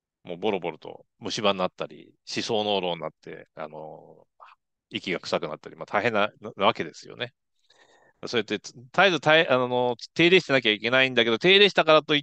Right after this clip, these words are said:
て、そんな、まあ、綺麗な状態に、を保つことはできないし、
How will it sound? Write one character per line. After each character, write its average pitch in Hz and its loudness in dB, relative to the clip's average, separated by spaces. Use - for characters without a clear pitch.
て、 185 4
そ - -14
ん - -10
な、 98 -2
ま 90 -4
あ、 - -6
綺 117 -6
麗 80 -4
な 101 -4
状 101 -4
態 98 2
に、 92 -10
を - -12
保 101 -4
つ - -16
こ 87 -10
と 90 -4
は 80 -8
で 82 -10
き 90 -14
な 76 -12
い 73 -20
し、 95 -8